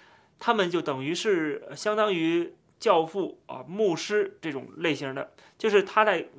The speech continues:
诠释马克思主义，诠释上帝的思想、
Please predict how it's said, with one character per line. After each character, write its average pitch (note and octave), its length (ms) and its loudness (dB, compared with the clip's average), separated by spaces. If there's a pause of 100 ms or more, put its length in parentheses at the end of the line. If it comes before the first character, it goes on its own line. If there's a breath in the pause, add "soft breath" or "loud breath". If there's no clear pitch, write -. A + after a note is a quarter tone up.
(120)
诠 F3+ 400 2
释 A#3+ 460 4
马 C#3 180 -8
克 B2 60 -14
思 F3 100 -6
主 C#3+ 200 -8
义， - 180 -10 (160)
诠 F3+ 320 0
释 G#3+ 400 -2
上 E3+ 340 0
帝 D#3+ 180 -2
的 C#3 160 -6
思 E3 200 -10
想、 D3+ 240 -10